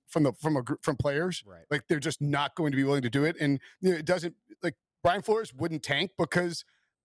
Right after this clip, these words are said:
Speaker 1: y-, you know, the same owner is gonna turn around and fire him for losing games, you know, the next year or whatever, if he doesn't win enough games. Um,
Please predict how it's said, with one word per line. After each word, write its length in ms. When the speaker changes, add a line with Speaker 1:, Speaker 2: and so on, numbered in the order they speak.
Speaker 1:
y-, 160
you 80
know, 240
the 140
same 260
owner 160
is 80
gonna 160
turn 200
around 100
and 100
fire 280
him 100
for 120
losing 360
games, 400
you 80
know, 80
the 100
next 240
year 220
or 100
whatever, 340
if 60
he 80
doesn't 160
win 140
enough 200
games. 480
Um, 280